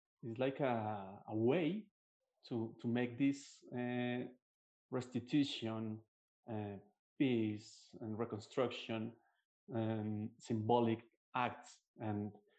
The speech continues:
every people I, I, I have realized that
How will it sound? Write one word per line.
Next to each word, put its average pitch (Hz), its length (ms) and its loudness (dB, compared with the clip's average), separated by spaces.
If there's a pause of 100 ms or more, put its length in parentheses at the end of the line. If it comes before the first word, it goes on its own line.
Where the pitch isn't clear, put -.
(240)
every 123 220 6
people 139 400 2
I, 117 360 2 (200)
I, 107 280 0 (480)
I 113 60 -6
have 120 180 0
realized 120 420 4
that 107 140 -4